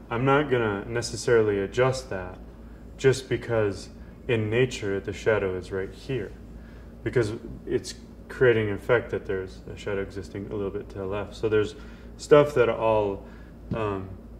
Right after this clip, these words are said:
because I'm really interested in keeping it fresh, and, uh, the brushwork is really important to me, that if I have accidents that look like effects that are occurring in nature, then I'll just run with it,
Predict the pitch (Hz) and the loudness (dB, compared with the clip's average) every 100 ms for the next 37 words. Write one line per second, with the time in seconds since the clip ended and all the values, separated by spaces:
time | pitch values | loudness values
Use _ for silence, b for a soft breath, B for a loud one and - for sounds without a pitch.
0 | 120 117 127 127 131 123 135 127 - 117 | -4 2 4 6 6 6 4 0 -2 -6
1 | 110 104 135 131 113 107 - 135 131 104 | -6 -4 -4 -2 -2 -4 -4 2 4 4
2 | 98 - - B B B B B - 113 | -2 -4 -8 B B B B B -4 0
3 | 107 101 95 92 - - - - - 113 | 0 0 -4 -8 -14 -18 -18 -18 -10 -6
4 | 104 98 - - - 107 104 123 127 - | -6 -6 -10 -14 -12 -8 2 4 4 2
5 | 113 113 101 107 101 95 113 113 113 - | -2 -2 0 0 0 0 0 0 -2 -10
6 | 101 95 95 B B B B - 113 113 | -8 -8 -10 B B B B 0 2 4
7 | 120 123 120 - 104 120 110 - - - | 8 8 6 -2 -4 0 0 -2 -14 -16
8 | - - - 131 147 - 139 127 - 120 | -18 -14 0 2 2 2 2 0 -2 0
9 | 110 120 120 156 156 120 113 - 117 101 | 0 -2 4 4 8 6 6 2 2 2
10 | - 107 104 98 - 127 117 104 104 123 | 2 2 2 0 0 2 2 -2 -2 -2
11 | - 101 95 B B B - 113 107 104 | -2 -6 -8 B B B -4 0 2 0
12 | 104 113 120 107 - 98 | -2 -2 -2 -2 -6 -10